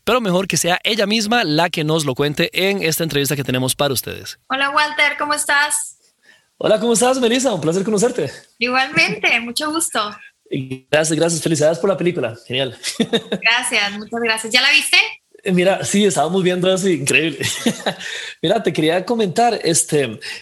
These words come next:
Speaker 1: bueno, ya en el dos mil vos estabas en la universidad en Nueva York y participando en películas, persiguiendo tu sueño. O sea, eras una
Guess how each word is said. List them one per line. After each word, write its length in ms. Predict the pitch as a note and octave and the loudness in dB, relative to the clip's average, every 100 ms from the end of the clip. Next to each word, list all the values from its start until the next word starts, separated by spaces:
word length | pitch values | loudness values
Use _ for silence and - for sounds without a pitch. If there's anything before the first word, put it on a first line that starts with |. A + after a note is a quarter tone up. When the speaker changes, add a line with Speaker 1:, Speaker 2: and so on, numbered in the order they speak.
| - | -4
Speaker 1:
bueno, 320 | E3+ F#3+ D3 | 0 0 0
ya 140 | D3 E3+ | 2 2
en 80 | A#3+ | 2
el 120 | G#3+ | 0
dos 220 | F3 C3+ | 0 0
mil 320 | F#3+ C#4+ C#4+ | 0 0 0
vos 280 | D#3+ D3+ F3 | 0 -2 0
estabas 360 | G3 G3 G3 G#3+ | 0 0 0 0
en 80 | |
la 60 | G#3 | 0
universidad 720 | F#3 D#3+ D3+ C3 C3+ F#3 - | 0 0 0 0 0 0 -2
en 80 | D3 | -4
Nueva 160 | B2 A2+ | -4 -2
York 340 | C3+ A3+ - - - - | -2 -2 -6 -18 -20 -10
y 300 | - C#3 C3+ | -2 0 0
participando 640 | C3 C3 C#3 C3 C3+ D3+ F3 | -2 -4 -2 -2 -2 0 0
en 340 | E3+ C#3+ B2+ | 0 -2 -4
películas, 540 | - C#3 F3+ G#3 G3+ | -2 0 0 0 -2
persiguiendo 500 | - C3 B2+ C#3+ F#3 | -2 -2 0 0 0
tu 100 | E3 | -2
sueño. 440 | C#3+ F#3+ G3 G3+ G3+ - - - _ | -2 0 0 0 -2 -8 -10 -12 _
O 100 | E3+ | -2
sea, 260 | F#3+ G3 - | 0 0 0
eras 240 | F3 F#3 | 0 2
una 420 | G3 F#3+ F#3+ F#3+ | 0 0 -2 -4